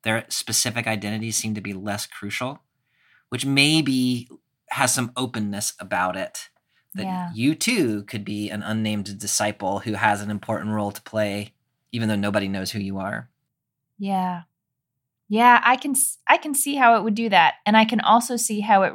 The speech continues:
Speaker 2: really clearly centers Jesus. <laughs>
Speaker 1: Yeah.
Speaker 2: You
Speaker 1: Mm-hmm.
Speaker 2: know, sort of in
Speaker 1: Yeah.
Speaker 2: the same way that, like, John's gonna give you some details and you might wonder about other things,
Speaker 1: Yeah.
Speaker 2: but you're not gonna get that information
Speaker 1: Yeah.
Speaker 2: because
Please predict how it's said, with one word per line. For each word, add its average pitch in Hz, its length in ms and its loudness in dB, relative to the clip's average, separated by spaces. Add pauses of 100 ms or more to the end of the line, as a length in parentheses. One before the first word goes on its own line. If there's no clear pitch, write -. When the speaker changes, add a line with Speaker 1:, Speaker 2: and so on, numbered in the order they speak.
(120)
Speaker 2:
really 202 420 -2 (160)
clearly 175 440 -2
centers 151 840 -4 (920)
Jesus. - 540 -4 (340)
<laughs> 269 60 10 (320)
Speaker 1:
Yeah. 120 240 4 (200)
Speaker 2:
You 175 60 0
Speaker 1:
Mm-hmm. 160 240 6
Speaker 2:
know, 180 40 -2 (1040)
sort 185 220 4
of 170 100 6
in 170 60 2
Speaker 1:
Yeah. 175 60 0
Speaker 2:
the 170 60 -2
same 170 280 0
way 165 120 4
that, 160 200 4
like, 151 220 6
John's 175 260 2
gonna 170 180 2
give 160 160 -6
you 165 80 -2
some 165 300 -2
details 151 500 0
and 151 80 -4
you 156 80 -2
might 165 220 0
wonder 151 340 0
about 156 280 4
other 156 200 -4
things, 151 580 -8
Speaker 1:
Yeah. 101 260 -2 (140)
Speaker 2:
but 143 300 6 (340)
you're 156 140 -4
not 151 200 2
gonna 147 160 -6
get 160 220 -4
that 190 140 6
information 220 800 0 (240)
Speaker 1:
Yeah. 104 300 0 (260)
Speaker 2:
because 170 360 -2